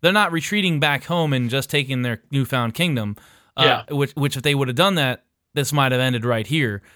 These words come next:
Speaker 1: But they are taking their own kingdom, and they're still engaging in an active war.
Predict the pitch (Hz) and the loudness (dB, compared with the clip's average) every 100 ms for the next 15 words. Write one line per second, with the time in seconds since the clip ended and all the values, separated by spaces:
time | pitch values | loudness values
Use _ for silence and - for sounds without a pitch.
0 | _ _ 143 131 139 131 131 131 - _ | _ _ -2 0 0 0 0 -2 -8 _
1 | - 127 - 202 185 170 151 180 240 185 | -4 -2 0 -2 0 0 0 2 2 2
2 | 147 147 _ 143 156 160 143 127 - 160 | 0 -4 _ -2 0 2 0 -2 0 2
3 | 143 131 127 135 123 131 - 127 120 117 | 2 2 0 0 0 -4 -4 -4 -4 -2
4 | 117 113 113 113 120 98 95 | -2 -2 -6 -4 -4 -6 -10